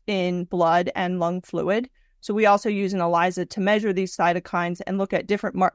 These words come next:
biomarkers of these, um, rare lung diseases. We also utilize in vitro cell culture assays, fluorescently labeled antibodies, and flow cytometry to perform our G M C S F signaling assay in blood cells.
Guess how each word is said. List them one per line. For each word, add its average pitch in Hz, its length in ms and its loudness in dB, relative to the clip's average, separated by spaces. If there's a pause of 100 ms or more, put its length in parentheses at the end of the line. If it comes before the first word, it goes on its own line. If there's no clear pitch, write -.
(100)
biomarkers 180 800 0 (500)
of 190 300 4
these, 190 420 -2 (120)
um, 180 400 0
rare 190 240 4
lung 180 240 4
diseases. 170 680 -8 (1000)
We 196 100 4
also 247 280 6
utilize 208 720 0
in 208 160 -2
vitro 208 300 -4
cell 185 220 -2
culture 226 360 -2
assays, 226 560 0 (460)
fluorescently 202 460 2
labeled 180 380 0 (160)
antibodies, 208 760 2 (340)
and 214 140 -2
flow 214 200 2
cytometry 196 840 -2
to - 100 -18
perform 240 400 0
our 214 100 4
G 202 200 0
M 202 80 0
C 196 180 0
S 196 140 -2
F 196 160 -2
signaling 185 500 -2
assay 190 380 -2
in 185 100 -4
blood 175 320 -4
cells. - 400 -8